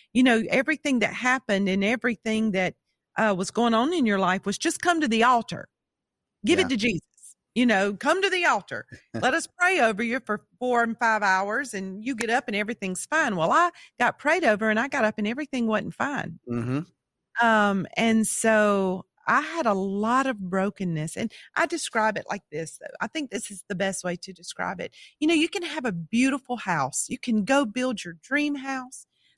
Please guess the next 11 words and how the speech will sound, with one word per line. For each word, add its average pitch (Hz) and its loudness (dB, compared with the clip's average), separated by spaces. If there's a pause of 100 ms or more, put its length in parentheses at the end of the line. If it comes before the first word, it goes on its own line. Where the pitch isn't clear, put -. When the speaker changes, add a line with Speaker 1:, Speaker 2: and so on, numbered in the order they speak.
Speaker 1:
the 285 2
most 247 2
gorgeous 285 0
house. 262 0
I'm 339 0
talking 320 0
about 233 4 (320)
elaborate, 226 4
like 220 2 (280)
your 240 2
curtains 262 2